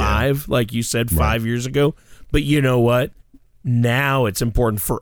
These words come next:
Speaker 1: everyone. I don't care how much or how little they have. If you've got millions in the bank or you're paycheck to paycheck, you gotta reevaluate where you're <laughs> at right now.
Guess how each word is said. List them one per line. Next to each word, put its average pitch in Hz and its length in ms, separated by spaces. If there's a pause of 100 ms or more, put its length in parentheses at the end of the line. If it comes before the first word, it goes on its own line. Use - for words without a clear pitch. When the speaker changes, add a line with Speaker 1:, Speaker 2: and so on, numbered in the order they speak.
Speaker 1:
everyone. 135 600
I 127 160
don't 147 200
care 113 240
how 143 320
much 143 560
or 113 240
how 127 240
little 139 320
they 127 180
have. 135 380 (260)
If 123 180
you've 131 280
got 135 240
millions 135 420
in 131 80
the 127 80
bank 131 340
or 113 100
you're 123 340
paycheck 139 540
to 113 80
paycheck, 131 580 (320)
you 143 100
gotta 247 180
reevaluate 117 920
where 117 220
you're 107 220
<laughs> 95 120
at - 120
right 110 240
now. 92 360